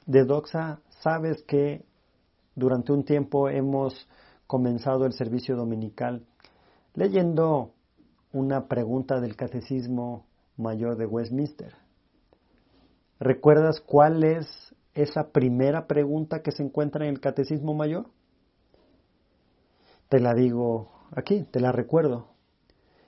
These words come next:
Dice así, "¿cuál es el fin principal y más noble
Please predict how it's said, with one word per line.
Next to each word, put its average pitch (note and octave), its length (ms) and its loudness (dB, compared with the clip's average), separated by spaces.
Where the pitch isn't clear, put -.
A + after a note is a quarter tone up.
Dice C#3 300 2
así, D3+ 360 0
"¿cuál F#3+ 260 6
es G#3 120 4
el F3 180 2
fin F#3+ 320 2
principal D3+ 840 0
y C3+ 80 -4
más C3+ 440 -2
noble C3+ 720 0